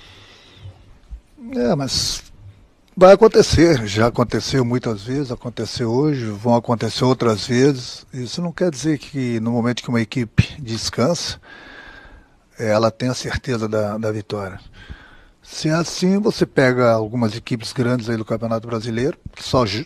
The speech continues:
disputam o Campeonato Brasileiro, então eles têm a obrigação de, de ganhar o título. E não é por aí.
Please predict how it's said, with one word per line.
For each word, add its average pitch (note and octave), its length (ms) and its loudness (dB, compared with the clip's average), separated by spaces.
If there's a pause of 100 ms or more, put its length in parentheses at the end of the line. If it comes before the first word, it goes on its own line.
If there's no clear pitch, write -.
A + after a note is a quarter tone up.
(100)
disputam - 460 -4
o - 20 -14
Campeonato C3 400 2
Brasileiro, C3+ 480 2
então - 140 -2
eles G#3 100 0
têm G#3 120 2
a - 0 -
obrigação F#3+ 480 2
de, F#3+ 200 2
de F3 120 0
ganhar F#3 140 2
o F3+ 40 0
título. E3 400 -4 (720)
E D3+ 140 -4
não F3 100 0
é G3 80 4
por G3+ 180 2
aí. E3 280 4